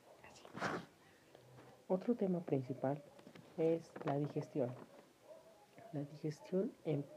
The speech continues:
tiene varias partes. Comienza desde la boca. Ahí se produce la saliva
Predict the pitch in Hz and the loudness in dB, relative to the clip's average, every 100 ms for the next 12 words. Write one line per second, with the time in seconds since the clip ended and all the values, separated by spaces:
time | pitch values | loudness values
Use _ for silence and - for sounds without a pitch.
0 | - - - 156 156 151 151 151 - 190 | -20 -20 -4 -2 0 -2 -4 -4 0 0
1 | - - - - - 151 156 175 175 190 | -2 -18 -20 -14 -4 0 0 0 0 0
2 | 180 147 143 139 147 147 165 175 - - | 0 2 2 2 0 2 4 4 2 -12
3 | - - - - - - - - - - | -20 -20 -20 -20 -20 -20 -20 -20 -20 -20
4 | - - - - - 143 151 180 175 180 | -20 -20 -20 -6 -2 0 0 -2 0 0
5 | 175 151 156 151 175 185 196 151 139 131 | 2 2 2 0 -2 0 2 2 2 0
6 | 147 147 160 175 175 | 0 0 0 -2 -2